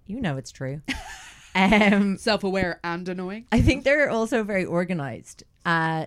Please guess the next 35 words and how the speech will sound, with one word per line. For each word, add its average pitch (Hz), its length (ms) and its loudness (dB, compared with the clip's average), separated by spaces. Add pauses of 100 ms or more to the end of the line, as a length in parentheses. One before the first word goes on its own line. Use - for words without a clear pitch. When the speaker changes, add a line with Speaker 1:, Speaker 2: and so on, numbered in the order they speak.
Speaker 1:
now, 170 460 0
I 190 80 0
don't 208 140 0
know 196 80 2
how 196 180 2
organised 147 540 -6
Ed 120 180 -8
was, 120 240 -10
actually, 120 320 -14
to - 100 -20
be 135 60 -12
honest. 123 220 -10
He 143 60 -10
was 127 80 -10
a - 20 -12
bit 143 160 -8
chaotic. 110 360 -10 (320)
Okay, 208 380 2
so 175 460 2
he 233 480 -2
was 165 400 0
the 190 100 -2
middle 247 380 0
of 247 100 -6
three 190 240 -4
children. 139 400 -6
He 135 60 -6
had 131 80 -8
an 143 120 -10
older 196 340 -2
sister 208 340 -8
and 160 120 -8
a 156 60 -4
younger 156 380 -6
sister. 127 500 -12